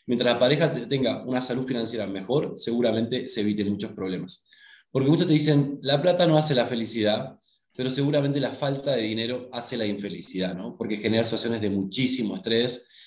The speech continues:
genera muchísimos roces en la pareja, qué permiso nos podemos dar, cuánto podemos gastar, o estamos apretados o incluso estamos en deuda, ¿no? Eh, todo ese tipo genera muchísimos roces.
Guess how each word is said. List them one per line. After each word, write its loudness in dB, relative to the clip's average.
genera 0
muchísimos -2
roces 4
en 0
la 2
pareja, 0
qué -6
permiso -6
nos -6
podemos -4
dar, 4
cuánto 0
podemos -6
gastar, 0
o -4
estamos -2
apretados -2
o -4
incluso -4
estamos -4
en -6
deuda, -2
¿no? -18
Eh, 0
todo 6
ese 4
tipo 2
genera 2
muchísimos -2
roces. -10